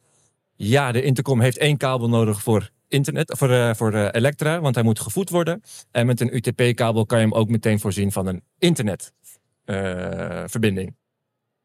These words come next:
Mooi plaatje over, eh, alle bekabeling die je tegenwoordig, eh, eh, hebt.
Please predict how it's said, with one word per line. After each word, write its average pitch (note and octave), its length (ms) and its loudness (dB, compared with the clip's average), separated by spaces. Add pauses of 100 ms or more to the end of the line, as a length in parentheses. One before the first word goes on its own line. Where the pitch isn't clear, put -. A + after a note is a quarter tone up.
(1700)
Mooi C#3 240 4
plaatje A#2+ 420 0
over, G#2 460 2
eh, F#2+ 80 -2 (160)
alle E3 220 0
bekabeling A2 520 0
die G#2+ 80 0
je G2+ 80 -4
tegenwoordig, A2 560 2
eh, G2 280 0
eh, E2+ 60 -8 (540)
hebt. D3 420 -2